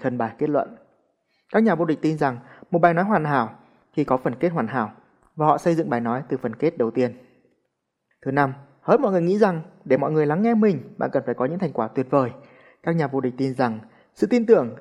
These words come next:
đến từ việc khán giả cảm thấy họ giống bạn ra sao, chứ không phải là bạn hoành tráng như thế nào. Thứ sáu, hầu hết mọi người nghĩ rằng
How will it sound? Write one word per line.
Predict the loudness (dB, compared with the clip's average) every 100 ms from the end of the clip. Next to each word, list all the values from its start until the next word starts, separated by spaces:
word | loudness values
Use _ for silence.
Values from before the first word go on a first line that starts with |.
| -2
đến | 0
từ | 2
việc | 0 -2 -4
khán | -6 -2
giả | -2 -4 -8 _ _
cảm | -12 -10
thấy | -6 -4
họ | -2 -4 -6 -10
giống | -8 -6
bạn | -6 -6
ra | -8
sao, | -6 -8 -8 _ _ _ _
chứ | 2
không | 2
phải | 2 0 0
là | -4
bạn | -2 -4 -6
hoành | -10
tráng | -6 -6 -6
như | -8
thế |
nào. | -6 -6 -8 _ _ _ _ _ _ _ _ _ _ _
Thứ | -4
sáu, | 2 2 0 -8 _ _ _ _ _
hầu | 0 0
hết |
mọi | 2
người | 2 2
nghĩ | 2
rằng | 2 0